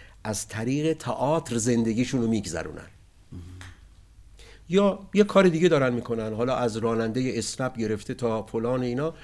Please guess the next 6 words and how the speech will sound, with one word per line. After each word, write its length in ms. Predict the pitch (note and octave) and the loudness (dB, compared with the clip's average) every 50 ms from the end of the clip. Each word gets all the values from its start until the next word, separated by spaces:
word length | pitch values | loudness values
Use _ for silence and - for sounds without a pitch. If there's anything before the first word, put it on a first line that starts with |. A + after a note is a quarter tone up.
| - - - - - | -18 -18 -18 -20 -8
تا 120 | - - A3+ | -2 0 2
ماهایی 400 | G#3+ F#3+ F3 D#3+ F3 G3+ A3 G#3+ | 4 4 4 4 4 2 2 0
که 140 | G3+ - G3+ | -2 -4 -2
از 220 | F#3+ F3 D#3 - - | -2 -2 -4 0 2
اعتبار 640 | E3 F3 F3+ E3+ D#3 - E3 D3+ F3+ F#3 G#3 A3 G#3+ | 4 6 6 6 6 6 4 4 4 4 4 4 2
تئاتر، 540 | G#3 - E3+ D3 C#3+ C3+ C3+ - - - | 2 2 2 4 4 2 2 0 -6 -14